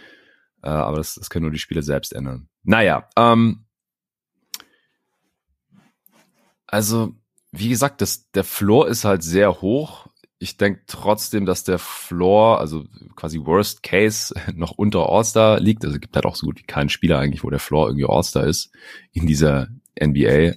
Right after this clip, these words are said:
mit, mit Anfang zwanzig, auch nicht in dieser Draft-Class. Aber ich denk, im mittleren Outcome sollte All-Star schon drin sein und ich denk auch, dass das Ceiling, wenn er,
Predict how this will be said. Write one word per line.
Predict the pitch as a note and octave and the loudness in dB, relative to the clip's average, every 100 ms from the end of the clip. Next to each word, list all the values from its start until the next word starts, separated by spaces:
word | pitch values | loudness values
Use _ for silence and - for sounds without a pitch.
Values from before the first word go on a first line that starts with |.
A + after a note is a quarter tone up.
| - | -6
mit, | C#2+ C#2+ - - | -8 -8 -12 -12
mit | - - | -8 -6
Anfang | - C#2+ | -4 -4
zwanzig, | - D2 D#2+ E2+ - | -2 -4 -2 -4 -6
auch | D2+ | -6
nicht | C#2+ | -4
in | C#2+ | -4
dieser | D#2 E2 | -2 0
Draft-Class. | E2+ E2 - F2+ F2 - _ - - - - - - _ _ _ | 0 -2 0 0 0 -6 _ -20 -20 -20 -20 -20 -20 _ _ _
Aber | - F2+ G2 G2+ G2+ G2 - _ _ _ _ _ _ - | 2 4 6 6 6 4 -2 _ _ _ _ _ _ -8
ich | F#2+ - | -4 0
denk, | A2+ G#2+ | 0 2
im | G2+ F#2+ F#2 F2+ E2+ - _ _ _ _ _ _ _ _ _ - | 2 2 0 -2 -4 -10 _ _ _ _ _ _ _ _ _ -2
mittleren | A2 A#2 A2 F#2+ F#2 F#2 | 0 2 2 2 2 0
Outcome | - F2 F2+ - F#2 F2 E2+ D#2+ - - | 0 2 2 0 0 2 0 -2 -8 -10
sollte | D2+ D#2 F2+ D2+ | -6 0 2 4
All-Star | B1+ F2+ - E2+ | 2 2 0 -2
schon | - D#2 | -2 -4
drin | D2+ F2+ G2+ | -2 0 2
sein | G2 G2 F#2+ | 4 4 2
und | C2+ D#2+ - | -2 -4 -6
ich | - | -12
denk | - E2+ | -8 -4
auch, | - - | -4 -4
dass | D#2 D2+ | -8 -8
das | - - - - - - | -8 -6 -6 -4 -6 -2
Ceiling, | F#2 G#2+ G#2 G2+ D#2 | 2 4 4 2 -2
wenn | D#2 D#2+ | 0 -2
er, | - D2+ D#2 D2+ D2 | -2 -2 -2 -2 -6